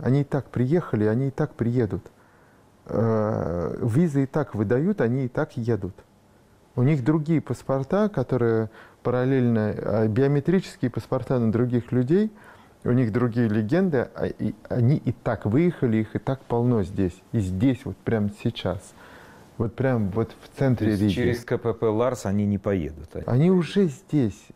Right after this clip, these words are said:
Speaker 2: Альфред Кох, хорошо знакомый вам, считает, что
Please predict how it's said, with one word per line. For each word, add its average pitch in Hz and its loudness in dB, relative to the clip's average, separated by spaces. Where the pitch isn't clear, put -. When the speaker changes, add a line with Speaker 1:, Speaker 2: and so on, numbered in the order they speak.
Speaker 2:
Альфред 165 0
Кох, 226 -2
хорошо - -2
знакомый 107 0
вам, 87 0
считает, 160 0
что 113 -2